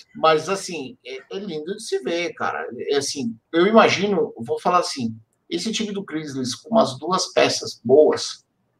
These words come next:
ainda, cara, que estrago que ele não pode fazer. Que, que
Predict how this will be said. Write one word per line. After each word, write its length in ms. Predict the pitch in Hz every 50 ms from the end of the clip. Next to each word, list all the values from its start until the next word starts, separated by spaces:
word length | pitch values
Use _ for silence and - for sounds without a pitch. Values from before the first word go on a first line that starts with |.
| _ -
ainda, 420 | - 117 120 131 127 120 117 98 95 - - _ _ _ _
cara, 560 | - - 156 160 180 180 160 - - - - -
que 120 | - - 196
estrago 500 | - - - - 139 143 180 202 196 190
que 80 | - 170
ele 120 | 156 156
não 100 | 156 151 -
pode 220 | 160 160 - -
fazer. 460 | - 143 123 120 113 127 131 127 127 - _ _ _ _ _ _
Que, 180 | - 196 196 185
que 300 | - - 196 190 -